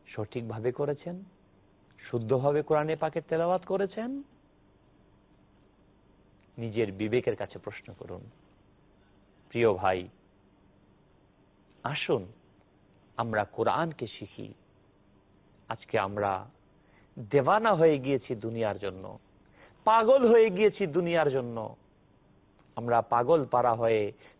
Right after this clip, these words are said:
ছুটে চলেছি। আমার নবী সাল্লাল্লাহু আলাইহি ওয়াসাল্লাম ইরশাদ ফরমান, "যে ব্যক্তি দুনিয়াতে যাকে ভালোবাসবে, কিয়ামতের দিন সে তার সাথে থাকবে।" আমি যদি কোরআনে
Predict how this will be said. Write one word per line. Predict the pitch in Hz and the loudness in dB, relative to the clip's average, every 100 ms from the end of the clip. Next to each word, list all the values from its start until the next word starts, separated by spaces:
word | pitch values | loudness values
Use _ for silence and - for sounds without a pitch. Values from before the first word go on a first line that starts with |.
| - | -12
ছুটে | - 208 180 | -4 -2 0
চলেছি। | 139 139 123 - 123 104 131 - _ - | 0 2 2 -2 -8 -8 -10 -20 _ -8
আমার | 120 120 | -2 0
নবী | 123 127 123 - | 0 0 0 0
সাল্লাল্লাহু | 131 120 123 127 131 | 2 4 4 4 2
আলাইহি | 135 127 | 0 -2
ওয়াসাল্লাম | 131 - 139 147 151 | -2 0 2 2 0
ইরশাদ | 139 156 - | -2 -2 2
ফরমান, | 165 180 185 143 - - - - | 2 2 0 -2 -12 -20 -20 -14
"যে | 127 180 214 | 0 4 6
ব্যক্তি | 185 202 - 214 | 6 2 2 -2
দুনিয়াতে | 160 196 208 226 220 214 | 0 -2 2 2 4 4
যাকে | 170 220 - 240 | 4 2 4 4
ভালোবাসবে, | 214 226 233 233 202 220 220 165 - - - | 6 6 6 6 4 6 6 4 -6 -20 0
কিয়ামতের | 233 233 247 277 269 240 | 4 4 6 4 4 2
দিন | 233 226 | 2 0
সে | 240 | 0
তার | 175 220 226 | 2 4 4
সাথে | - 165 151 | 2 -2 -2
থাকবে।" | 143 127 120 110 104 - - - | -6 -4 -2 -2 -6 -14 -20 -6
আমি | 120 143 | -4 -2
যদি | 131 131 123 | -4 -4 -6
কোরআনে | 139 131 131 | 0 0 0